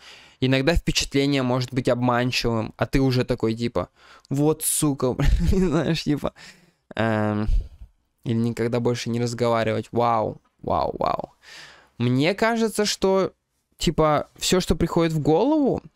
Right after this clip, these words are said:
это может очень сильно навредить. Хотя, с другой стороны, это может, это может тебе вредить вначале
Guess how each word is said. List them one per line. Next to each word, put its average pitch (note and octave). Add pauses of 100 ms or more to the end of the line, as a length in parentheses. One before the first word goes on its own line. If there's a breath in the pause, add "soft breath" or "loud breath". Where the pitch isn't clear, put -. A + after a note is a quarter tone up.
(340 loud breath)
это C#3+
может D3
очень C#3
сильно C3+
навредить. B2 (2750 loud breath)
Хотя, B2
с A#2+
другой C3
стороны, C#3+
это A#2+
может, B2 (920 loud breath)
это C#3
может D3
тебе C#3
вредить C3+
вначале F3+